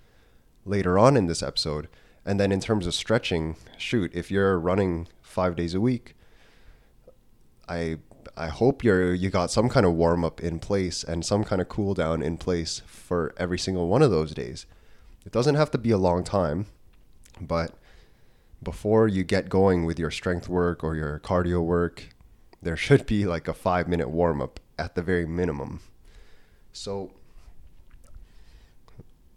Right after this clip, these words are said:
so there's, there's that factor of, like,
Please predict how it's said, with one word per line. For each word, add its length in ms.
so 220
there's, 420
there's 320
that 260
factor 420
of, 140
like, 220